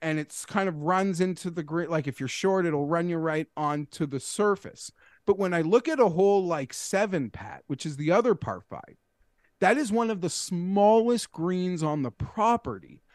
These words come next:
And there's O B and bunker left and a lot of shit. And you'll be in the gallery, like, if you're, like, two feet wide right,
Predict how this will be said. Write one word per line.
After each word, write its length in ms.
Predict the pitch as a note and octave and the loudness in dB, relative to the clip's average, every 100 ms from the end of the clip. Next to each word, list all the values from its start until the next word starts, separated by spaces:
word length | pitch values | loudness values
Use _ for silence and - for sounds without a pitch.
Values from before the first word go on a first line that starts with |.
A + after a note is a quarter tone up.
| _ _ | _ _
And 160 | D#3 D#3+ | -4 -2
there's 200 | D3 C3+ | 0 4
O 180 | G3+ B3+ | 4 4
B 320 | G3 A3+ A3+ | 2 2 2
and 220 | F#3+ C#3 | 2 2
bunker 440 | F3+ G3+ G#3 G#3 G3+ | 2 2 2 2 4
left 400 | E3 E3+ G3+ F#3+ | 4 2 0 0
and 120 | D#3 | 0
a 60 | D3 | 0
lot 340 | C#3+ F3 F#3 | 2 2 2
of 80 | F#3 | 0
shit. 500 | - - C#3 F#3 - _ _ _ | -2 -2 0 0 -2 _ _ _
And 100 | F3+ | 0
you'll 120 | F#3+ E3+ | 2 2
be 160 | G3 | 2
in 100 | F#3+ | 0
the 100 | E3+ | 0
gallery, 840 | C3 C#3 E3 A3 A3 G3 F#3+ D#3+ - | -2 0 4 6 6 4 -2 -8 -8
like, 280 | F3+ D#3 C3+ - A#3+ C3+ C#3 _ - | -4 -4 -4 -12 -14 -14 -16 _ -2
if 220 | G3 E3+ | -2 0
you're, 180 | F3 E3+ | 2 2
like, 220 | E3 E3 | 2 -2
two 220 | - A3 | 2 2
feet 320 | G3 G#3+ F#3+ F3+ | 2 -2 -2 2
wide 340 | F3 F3 D#3+ | 2 4 2
right, 420 | C#3 G3 C#4+ E3 | 2 2 2 0